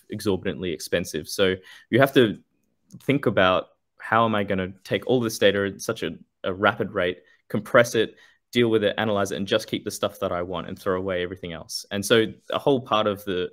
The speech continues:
of icra here is, is dealt with data intensive astronomy. So dealing with the, the high performance computing side of things,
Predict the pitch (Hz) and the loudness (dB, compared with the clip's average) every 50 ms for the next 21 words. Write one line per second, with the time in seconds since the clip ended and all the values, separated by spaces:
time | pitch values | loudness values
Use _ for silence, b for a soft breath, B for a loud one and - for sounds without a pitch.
0 | _ - - 92 90 85 104 _ _ _ _ _ _ - - - - 107 98 - | _ -10 -8 -8 -8 -8 -12 _ _ _ _ _ _ -10 -10 -6 -4 -4 -4 -2
1 | 98 92 92 90 85 87 92 - - - 101 95 95 - 95 92 - - 95 90 | -4 -4 -4 -4 -4 -6 -8 -10 -10 -8 -8 -8 -4 -4 -4 -4 -2 -4 -6 -8
2 | 90 - - - - _ _ - 120 - 101 90 90 95 92 92 - 85 80 - | -8 -10 -16 -20 -20 _ _ -20 -6 -2 0 0 0 0 -2 -4 -6 -10 -12 -12
3 | - 80 95 - - - 82 85 85 82 90 - - 92 90 87 b b b b | -12 -14 -14 -14 -14 -12 -12 -12 -12 -12 -14 -10 -8 -6 -6 -6 b b b b
4 | b b b b _ 113 113 113 113 110 104 98 95 87 - - 92 90 87 87 | b b b b _ 0 0 2 2 0 0 0 -2 -4 -4 -4 -4 -2 -2 -2
5 | 87 78 - 92 - 95 92 92 - - - 95 90 92 - - 101 92 98 87 | -4 -6 -8 -6 -4 -4 -4 -4 -6 -8 -8 -8 -8 -8 -10 -12 -12 -10 -8 -8
6 | 90 90 87 - 87 85 87 82 - - 82 85 87 90 - - | -8 -10 -10 -10 -10 -10 -10 -10 -10 -10 -10 -10 -10 -12 -14 -16